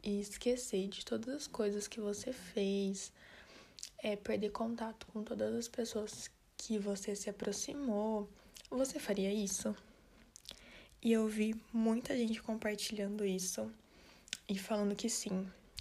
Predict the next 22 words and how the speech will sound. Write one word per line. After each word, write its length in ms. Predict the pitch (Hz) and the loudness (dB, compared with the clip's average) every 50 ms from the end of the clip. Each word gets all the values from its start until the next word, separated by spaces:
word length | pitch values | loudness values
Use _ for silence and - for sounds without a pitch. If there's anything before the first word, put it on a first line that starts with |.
| - | -2
que 100 | - - | 0 0
apagaria 580 | 208 - - 202 190 196 202 196 202 202 214 220 | 0 2 2 2 2 2 0 0 0 0 0 2
o 40 | 214 | 2
ano 160 | 208 208 208 | 2 0 0
de 100 | 202 202 | 0 0
dois 160 | 202 202 202 | 0 2 2
mil 180 | 208 202 208 214 | 2 0 0 2
e 40 | 202 | 4
vinte, 440 | 190 175 180 180 180 - 220 208 - - - - - - - - | 4 4 4 4 2 -2 -4 -6 -8 -12 -18 -20 -14 -10 -6 -4
que 100 | - 208 | -2 -2
as 100 | 202 196 | -2 -2
pessoas 600 | - 214 202 202 - - 214 208 208 202 202 - | 0 0 0 0 0 0 0 0 0 -2 -2 -4
com 260 | - - 202 202 202 | -2 -2 -2 -2 -2
quem 420 | - - 208 196 190 190 190 190 - - - - - - - - - - | -4 -2 0 2 2 2 2 0 -4 -12 -18 -18 -18 -18 -20 -20 -12 -6
conversou, 1080 | - - 208 208 208 202 202 202 202 - - - - 247 247 247 247 247 247 240 240 | -2 0 0 2 2 2 2 2 2 0 0 0 2 2 4 4 4 4 4 2 0
aquilo 280 | 226 - - 226 220 220 | -2 -2 -2 -2 0 0
que 100 | - 220 | 0 -2
aprendeu 600 | 214 - - 208 202 202 196 196 202 202 208 208 | -4 -2 0 0 2 2 2 2 2 2 2 0
não 160 | 208 208 208 | 0 0 0
valeu 200 | 202 202 202 202 | 0 2 2 0
de 140 | 196 208 214 | 0 0 0
nada 560 | 220 226 208 196 190 196 196 196 202 208 | 0 2 2 2 2 2 2 0 0 -2